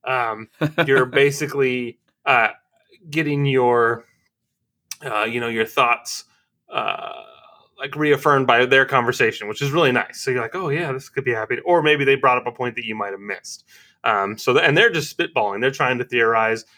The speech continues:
Speaker 1: At first, you know, they're just kinda trying to play devil's advocate to, to, uh, J-, to Jeff. And, um, once they kinda see it, it's hard to convince themselves otherwise. The,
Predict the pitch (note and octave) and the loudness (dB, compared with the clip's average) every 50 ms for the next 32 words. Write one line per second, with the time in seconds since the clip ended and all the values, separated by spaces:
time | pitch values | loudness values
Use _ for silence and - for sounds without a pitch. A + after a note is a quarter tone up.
0 | _ _ _ - B2 - - D3+ C#3 C3+ C3 C3 - - B2+ A#2+ A2+ A#2 A2+ A2+ | _ _ _ -4 -4 -2 0 2 2 2 2 0 -2 -4 -2 0 0 2 2 2
1 | A#2 A2+ A2+ A2 - - B2 A#2 A2 A2 - - A2+ A2 A2 G#2+ - - B2 A2+ | 2 2 0 -6 -8 -8 -6 -6 -6 -6 -4 -4 -4 -4 -4 -6 -4 -2 0 2
2 | A2 G#2+ G#2+ G#2+ G#2 - _ _ _ _ _ _ B2+ A#2+ A2+ A#2 A2 - A2 G#2+ | 2 2 2 0 -2 -6 _ _ _ _ _ _ 2 2 2 2 2 2 2 2
3 | G#2+ - C3 - C3 A#2 A2 - - - A#2 G#2 G#2 G2+ G2 - _ _ _ _ | 2 0 -2 -2 -2 -2 -2 -4 -6 -6 -6 -4 -6 -8 -10 -14 _ _ _ _
4 | _ _ _ _ _ _ _ - - - B2 A2+ A2 G#2 G#2 G2+ G2 G2+ _ _ | _ _ _ _ _ _ _ -14 -8 -6 -6 -4 -4 -6 -6 -8 -10 -14 _ _
5 | _ _ _ _ _ - F#2 F#2 F2+ C#2 C2+ B1+ A1 A#1+ B1+ B1 B1 C#2 E2+ F#2+ | _ _ _ _ _ -20 -16 -14 -14 -14 -14 -16 -16 -18 -20 -20 -20 -20 -20 -20
6 | _ _ _ _ - D#3+ - _ _ - - G#2+ - C#3 C#3 B2+ A2 G#2+ - - | _ _ _ _ -18 -18 -18 _ _ -16 -14 -2 2 4 4 4 2 0 -4 -12
7 | - - - C#3+ A#2 G#2 G#2 G#2 G#2+ A2 G#2 G2+ G2 G2 G2 G2 F#2 _ _ _ | -12 -6 -4 -4 -2 -4 -4 -4 -2 0 0 0 0 -2 -4 -8 -12 _ _ _
8 | _ _ _ _ _ _ - A#2+ A#2 A#2+ B2 B2+ B2+ C3 B2+ - - C3+ _ - | _ _ _ _ _ _ -20 -8 -2 2 2 2 2 0 -4 -10 -12 -8 _ 0
9 | A#2+ A2+ A2 G#2+ A2 A2 A2 - - - B2+ A2 G#2+ - - - - G3 F#3+ D#3+ | 2 2 2 0 -2 -6 -8 -6 -2 -2 0 0 -2 -4 -6 -6 -2 0 2 2
10 | B2 A2 G#2 - _ _ _ _ _ _ _ - - - C#3+ C3 B2 B2 A#2+ - | 2 2 0 -2 _ _ _ _ _ _ _ -12 -2 0 0 2 2 0 -2 -4
11 | B2+ B2 A#2+ A#2+ - - A#2+ A2+ - - A#2 G#2+ G2 G#2+ A2+ A2 A2 G2+ F2+ E2+ | -4 -4 -4 -4 -4 -8 -8 -4 0 0 0 2 2 0 0 0 0 -2 -2 -6
12 | E2+ F2+ F#2 - - - A2 | -10 -12 -12 -14 -16 -16 -18